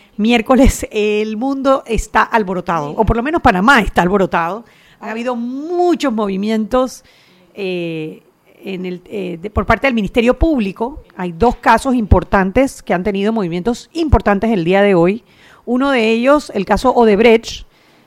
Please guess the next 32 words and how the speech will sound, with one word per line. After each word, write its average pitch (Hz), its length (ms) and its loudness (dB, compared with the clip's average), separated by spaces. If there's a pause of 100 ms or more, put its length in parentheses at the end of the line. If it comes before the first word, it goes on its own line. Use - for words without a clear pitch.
El 226 80 -12
Ministerio 240 300 -4
Público 254 280 -2
sacó 277 400 4
una 220 160 2
información 233 760 -2
de 208 100 -4
que 233 260 2
a 240 120 0
partir 190 260 -4
de 220 140 0
hoy 233 240 2
queda 226 240 4
reactivado 233 800 4
oficialmente 214 760 -2
el 196 80 -4
caso 220 260 -4
Odebrecht. 262 600 2
Ya 196 140 0
recibieron 202 680 -6 (440)
el, 185 300 -6
ah, 175 400 -4
el 202 140 -6
expediente 285 760 0 (320)
y 285 240 -6
por 320 360 0
ahí 302 140 -2
mismo, 269 540 -8
eh, 190 340 -8
hicieron 233 480 -2
una, 233 580 0
eh, 165 540 -10